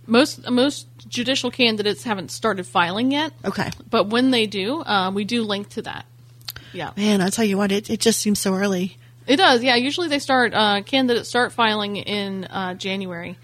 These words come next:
Speaker 1: And another thing is, I think also, um, candidates have a lot more, uh, petitions to gather.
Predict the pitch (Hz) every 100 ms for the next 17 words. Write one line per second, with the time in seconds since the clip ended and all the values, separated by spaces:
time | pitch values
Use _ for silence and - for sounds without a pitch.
0 | - - - - 240 240 311 370 254 214
1 | 190 185 190 196 202 190 - 247 - 190
2 | 175 - 190 180 175 - 277 254 226 -
3 | - - - - 214 220 196 233 - 214
4 | 214 202 196 - 185 180 - 285 240 175
5 | - 196 180 151 113